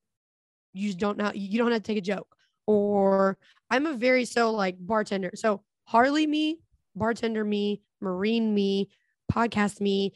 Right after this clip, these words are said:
like, across the fu-, social media, like, everything across the board, I'm the same no matter what. So you're, there's no fucking surprises when you meet me in person or if you listen to my podcast. Or I will say, though,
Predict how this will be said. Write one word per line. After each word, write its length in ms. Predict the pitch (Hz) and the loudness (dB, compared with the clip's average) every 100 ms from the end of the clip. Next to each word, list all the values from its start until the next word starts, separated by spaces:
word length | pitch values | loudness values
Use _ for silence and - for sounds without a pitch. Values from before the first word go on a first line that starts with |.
| _ - | _ -4
like, 140 | 190 | -4
across 380 | 185 - 220 233 | -6 0 0 0
the 100 | - | -4
fu-, 180 | - 214 | -2 -2
social 320 | - 226 220 | -2 -4 -2
media, 320 | 214 202 202 190 | -2 0 -2 -2
like, 180 | 185 - | -4 -4
everything 440 | 226 254 269 277 240 | -4 -4 -4 -4 -4
across 300 | 214 214 - | -2 -4 -4
the 60 | |
board, 180 | 190 185 | -4 -2
I'm 220 | 196 208 196 | -2 -2 -2
the 100 | 185 | -4
same 480 | - 190 185 185 - _ | -2 0 0 -2 -8 _
no 120 | 208 | 2
matter 260 | 208 185 175 | 4 2 0
what. 240 | 170 170 - _ _ _ _ _ _ _ | -2 -6 -10 _ _ _ _ _ _ _
So 120 | - 226 | 0 2
you're, 240 | 226 233 | 4 4
there's 160 | 214 208 | 2 4
no 160 | 240 | 2
fucking 340 | 233 233 226 214 | 4 0 0 -6
surprises 800 | 196 - 220 202 185 185 180 - _ _ _ | -6 0 2 2 -2 -6 -6 -10 _ _ _
when 360 | 208 202 190 - | 4 6 6 2
you 140 | 180 208 | 0 2
meet 200 | 214 202 | 2 2
me 120 | 208 | 0
in 100 | 196 | 0
person 420 | 180 190 - 175 | -2 -2 -6 -10
or 180 | - 196 | -6 -6
if 200 | 202 175 | -6 -2
you 120 | 196 | 0
listen 320 | 196 214 202 208 | 2 2 0 -2
to 60 | |
my 140 | 202 190 | -2 0
podcast. 580 | 202 196 - 180 180 - | 2 0 -2 -10 -8 -2
Or 280 | 202 196 - - _ - | 4 4 2 -10 _ -4
I 80 | 214 | -2
will 160 | 202 | -2
say, 200 | 208 220 | -2 0
though, 280 | 220 220 220 | 4 6 4